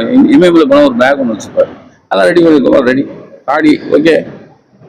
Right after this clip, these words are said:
அப்படின்னு நான் சிரிச்சேன். "கோபால் என்ன நல்லா இல்லையா?" "ஏன் என்னங்க நீங்க, நான் போயிட்டு ரெடி பண்ணிட்டு உங்களை கூப்பிடுறேன்னு" அப்படி டேக்கா கொடுத்து போயிட்டேன். இல்ல, காடுங்கிறதுன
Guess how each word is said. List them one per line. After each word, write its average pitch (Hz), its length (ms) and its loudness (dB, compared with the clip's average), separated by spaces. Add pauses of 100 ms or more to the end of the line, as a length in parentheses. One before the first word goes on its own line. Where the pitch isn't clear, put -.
(480)
அப்படின்னு 131 420 -2
நான் 113 220 0
சிரிச்சேன். 117 420 -2 (720)
"கோபால் 202 220 2
என்ன 185 200 2 (120)
நல்லா 160 200 2
இல்லையா?" 160 260 4 (580)
"ஏன் 160 420 -2 (540)
என்னங்க 190 360 2
நீங்க, 147 360 4
நான் 131 220 0
போயிட்டு 175 440 2
ரெடி 202 220 4
பண்ணிட்டு 202 340 2
உங்களை 170 220 4
கூப்பிடுறேன்னு" 120 500 0 (1200)
அப்படி 165 260 -2
டேக்கா 165 200 0
கொடுத்து 120 320 2
போயிட்டேன். 95 260 -2 (600)
இல்ல, 117 380 0 (520)
காடுங்கிறதுன 156 760 2